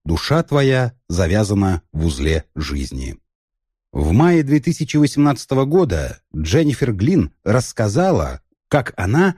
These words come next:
реагирует на предложение изменить надпись на надгробии Розалинд. «Я всегда отвечаю решительным «нет». Это уже история. Это вопрос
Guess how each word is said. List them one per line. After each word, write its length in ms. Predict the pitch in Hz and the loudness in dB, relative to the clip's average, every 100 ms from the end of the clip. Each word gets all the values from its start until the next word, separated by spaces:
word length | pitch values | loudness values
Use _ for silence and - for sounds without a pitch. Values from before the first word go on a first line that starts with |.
| _ | _
реагирует 720 | 92 104 95 104 160 151 123 | 0 0 2 2 4 4 2
на 100 | 110 | -2
предложение 720 | 92 101 90 82 160 156 127 131 107 | -2 0 0 2 2 4 2 0 -2
изменить 400 | 95 113 104 - | 0 2 2 2
надпись 520 | 131 160 151 - - - | 0 0 -4 -4 -14 -2
на 140 | 104 | 2
надгробии 500 | 113 95 90 113 113 | 2 0 0 2 2
Розалинд. 720 | 127 131 76 67 64 60 _ _ _ _ _ _ _ _ _ _ - | 2 2 -2 -6 -10 -14 _ _ _ _ _ _ _ _ _ _ -2
«Я 240 | 92 147 | 2 2
всегда 420 | 135 - 110 117 | 0 -6 -2 -2
отвечаю 920 | 139 - 113 95 - - 180 90 69 - _ | -2 -4 -4 -4 -4 -2 0 0 -2 -10 _
решительным 880 | 85 101 113 - 156 151 151 151 113 _ | 0 2 2 -2 0 2 4 2 0 _
«нет». 520 | - 120 131 - _ _ _ _ _ _ _ _ _ _ _ _ _ - | -2 2 2 -2 _ _ _ _ _ _ _ _ _ _ _ _ _ -2
Это 200 | 165 175 | 0 4
уже 260 | 175 151 - | 2 2 0
история. 840 | 170 - 190 165 85 64 62 - _ _ _ _ | -2 -2 0 2 0 -8 -10 -16 _ _ _ _
Это 300 | 175 180 147 | 0 0 0
вопрос 640 | 120 110 196 247 - - | 0 0 -2 -2 -2 -6